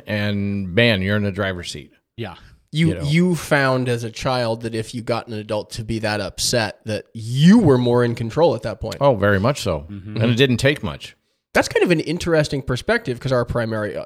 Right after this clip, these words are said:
Speaker 3: intended audience here is parents.
Speaker 1: Right.
Speaker 3: And, like, and I was just talking to some parents yesterday of, like,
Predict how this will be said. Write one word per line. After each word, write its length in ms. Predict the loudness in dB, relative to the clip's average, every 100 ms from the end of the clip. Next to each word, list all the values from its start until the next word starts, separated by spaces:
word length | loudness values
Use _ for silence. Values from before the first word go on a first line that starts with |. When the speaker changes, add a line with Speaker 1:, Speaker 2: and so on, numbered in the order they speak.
| -10
Speaker 3:
intended 520 | -8 -4 -2 -2 -4
audience 400 | -6 -8 -10 -10
here 120 | -8
is 140 | -8 -4
parents. 580 | 2 2 2 -4 -12 -10
Speaker 1:
Right. 400 | -2 0 0 -4 -6
Speaker 3:
And, 160 | -4
like, 320 | -2 -4 -4 -8 -20 _ _ _ _ _ _
and 60 | -6
I 20 |
was 100 | -4
just 160 | -4 -4
talking 380 | -4 -4 -6 -6
to 120 | -6
some 220 | -4 -2
parents 380 | -2 -2 -4 -2
yesterday 480 | -2 -2 -4 -4 -4
of, 100 | -4
like, 280 | -6 -6